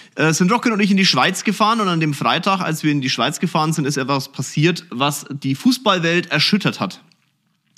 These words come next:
Max Eberl vom Borussia Mönchengladbach, Manager, Ikone, Mensch, der diesen Verein groß gemacht hat und,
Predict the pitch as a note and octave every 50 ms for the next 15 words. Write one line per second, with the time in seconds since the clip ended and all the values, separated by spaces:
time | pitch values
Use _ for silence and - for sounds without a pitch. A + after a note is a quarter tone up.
0 | - _ - D3+ F#3+ - - F#3+ E3 D3+ D#3 D#3+ E3 B3 - - _ - - -
1 | - - - - - - - - _ _ _ _ _ _ _ - - C3+ B2+ A#2
2 | C3 D#3 D#3 - E3+ E3 D#3+ E3 - F3 C3 C#3+ C#3 - - D#3+ E3 E3+ - C3+
3 | - _ _ _ _ _ - - A#2 B2 D3 D#3+ D3 - - D#3+ D3+ D3+ D3+ C#3
4 | - - _ _ _ _ _ _ _ _ B2+ A#2+ - - C#3 C#3+ D#3 D#3+ D#3 D#3
5 | D3+ D3+ D3 C#3 C#3 - _ _ _ _ _ _ _ - G#2+ C#3 E3+ E3+ - -
6 | E3+ D#3 D#3 D#3+ D#3 E3+ D3+ - C#3+ F#2 A#2 C#3 C#3+ D3 D3 C#3+ - - - _
7 | _ - - - C3 C#3+ G3 G#3 - - G#3 F#3+ F#3+ F#3+ F3+ - - - F3+ E3+
8 | E3+ - - - C#3 C#3+ C#3 C3 - - - -